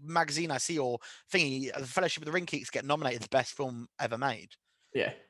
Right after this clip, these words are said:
Speaker 1: Like, do you know what I mean? Like, you can't, you can't compare that to that. And it's, I suppose it's the same. You can't compare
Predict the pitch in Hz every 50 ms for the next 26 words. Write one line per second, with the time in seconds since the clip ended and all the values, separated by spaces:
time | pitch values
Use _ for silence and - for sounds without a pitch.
0 | _ - 120 123 131 131 127 143 147 143 147 156 156 143 131 131 135 147 - -
1 | 190 185 175 160 147 - - 151 156 - - 180 175 165 151 - 147 - - 160
2 | 160 156 143 120 120 135 127 - - 127 120 139 131 120 - - 123 135 123 131
3 | - 147 - - - 165 156 143 - 151 143 127 170 175 156 135 - - 156 156
4 | 143 - - 131 127 - 139 143 143 135